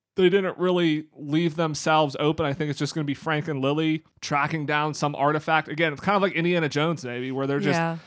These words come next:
Speaker 1: going after an artifact that
Speaker 2: Well, I think
Speaker 1: it's not gonna necessarily be, you know, jungle themed.
Speaker 2: Yeah, I could see the next one,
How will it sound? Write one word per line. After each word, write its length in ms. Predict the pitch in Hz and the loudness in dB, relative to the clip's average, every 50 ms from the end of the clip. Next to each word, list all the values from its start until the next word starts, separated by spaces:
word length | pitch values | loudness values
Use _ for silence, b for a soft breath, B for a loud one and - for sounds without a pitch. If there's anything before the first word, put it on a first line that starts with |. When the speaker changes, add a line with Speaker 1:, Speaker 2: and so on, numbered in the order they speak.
| B B B | B B B
Speaker 1:
going 200 | - 160 165 165 | 0 2 2 4
after 220 | 160 156 156 - 156 | 4 2 2 0 -2
an 80 | 147 | -2
artifact 600 | 135 143 156 160 147 - - 170 165 160 156 - | 0 0 0 0 0 0 2 2 2 2 0 0
that 180 | - 151 139 127 - - - | -2 -2 -2 -4 -6 -6 0
Speaker 2:
Well, 120 | - 269 220 | 2 4 4
I 120 | 214 247 | 4 4
think 140 | - 262 175 | 2 0 0
Speaker 1:
it's 120 | - - | 2 2
not 160 | 196 190 185 | 2 2 2
gonna 140 | - 190 170 | 2 0 0
necessarily 420 | 165 170 160 151 - 175 160 160 147 | 0 0 0 0 0 0 0 0 0
be, 440 | 139 156 151 147 147 143 131 - _ _ - | 0 -2 -2 -2 -2 -4 -6 -8 _ _ -6
you 80 | 165 | -4
know, 100 | 143 131 | -4 -4
jungle 420 | 123 120 151 147 143 135 131 127 123 | -2 -2 0 0 0 0 -2 -4 -4
themed. 420 | - - 135 131 127 123 123 123 - _ _ _ 156 | -4 -6 -6 -6 -6 -8 -10 -12 -16 _ _ _ 0
Speaker 2:
Yeah, 200 | 147 262 262 - | 4 6 8 8
I 100 | - 269 | 8 6
could 180 | 269 311 294 - | 4 2 -2 -2
see 300 | - - 285 277 269 247 | -2 0 2 2 2 2
the 100 | 220 202 | 2 2
next 320 | 190 180 180 180 - - | 2 0 -2 -2 -4 -6
one, 400 | - 190 180 175 165 165 160 151 | -2 0 0 0 0 -2 -4 -8